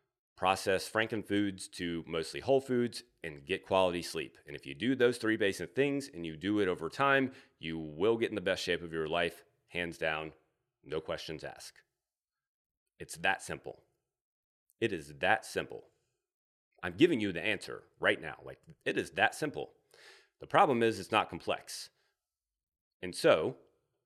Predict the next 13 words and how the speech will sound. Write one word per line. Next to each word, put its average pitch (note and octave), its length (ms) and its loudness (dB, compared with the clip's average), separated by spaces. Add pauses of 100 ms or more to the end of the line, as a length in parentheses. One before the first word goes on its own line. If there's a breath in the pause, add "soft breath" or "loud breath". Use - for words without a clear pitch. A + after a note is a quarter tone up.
(120)
it F#2 120 -12
doesn't A2 320 0
seem, C#3 280 -4
there, E2+ 120 -10 (100)
there's G2+ 220 0
got C3+ 240 0
to - 80 -16
be D2 80 -14
something D#2+ 400 -4
else A#1 180 -8
out D#2 180 -2
there - 180 -18 (220)
that D#2 340 -4